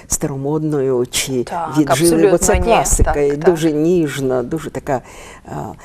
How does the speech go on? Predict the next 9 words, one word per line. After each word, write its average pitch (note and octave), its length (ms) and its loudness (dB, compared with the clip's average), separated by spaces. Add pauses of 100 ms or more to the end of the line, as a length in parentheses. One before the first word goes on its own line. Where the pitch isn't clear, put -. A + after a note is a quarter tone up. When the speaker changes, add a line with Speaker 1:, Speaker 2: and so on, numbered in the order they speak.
(160)
Speaker 1:
хто E3+ 240 -6
ж E3 80 -6
може D3 200 -2
забути C#3+ 420 -2
ці - 160 -4
слова, C#3 400 -4
"як A#2+ 240 -4
солодко C3+ 540 -4 (140)
грає, F3+ 500 -2